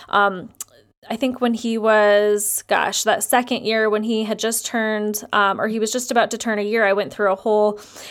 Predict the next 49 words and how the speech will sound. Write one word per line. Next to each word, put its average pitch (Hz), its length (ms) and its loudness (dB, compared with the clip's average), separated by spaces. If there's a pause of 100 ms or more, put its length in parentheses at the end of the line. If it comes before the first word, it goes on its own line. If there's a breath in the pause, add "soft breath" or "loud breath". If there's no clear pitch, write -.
season 233 340 0
where 202 100 0
I 202 60 2
actually 208 260 0
had 202 120 0
no 247 320 4
extra 254 340 -2
childcare 196 640 0
help 196 440 0
and 202 440 -4
no 233 220 2
extra 247 320 -2
help 196 220 0
in 196 100 -4
the 196 100 -4
home. 196 340 -2 (260 loud breath)
And 208 140 -4
my 202 100 0
husband 202 480 0
was 196 140 -2
at 202 160 2
his 202 180 -4
job, 202 480 2
gone, 190 500 0
you 202 100 -6
know, 190 300 -2 (360)
f-, - 300 -16 (120)
fifty 214 440 0
hours 202 400 4
a 196 100 -4
week. 196 460 -6 (340 loud breath)
And, 196 480 -2 (100)
um, 196 540 0 (120)
I 233 80 -2
just 285 160 -6
had 349 80 2
a 349 40 4
lot 302 160 6
on 311 60 2
my 254 140 -2
plate. 254 280 0
You - 80 -10
know, 196 100 -4
I 196 100 0
was 202 100 -2
kinda, 202 220 -6
like, 196 180 -4
full-time 240 540 -2
mom, 190 420 2